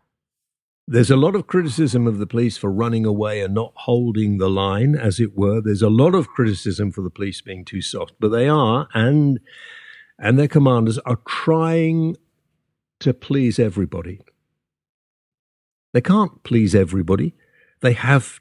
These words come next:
to keep law and order. And there's some extremely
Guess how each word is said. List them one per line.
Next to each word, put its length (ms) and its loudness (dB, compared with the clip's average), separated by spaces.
to 80 0
keep 520 -6
law 540 -2
and 180 -2
order. 400 2
And 120 6
there's 200 2
some 220 2
extremely 1080 -2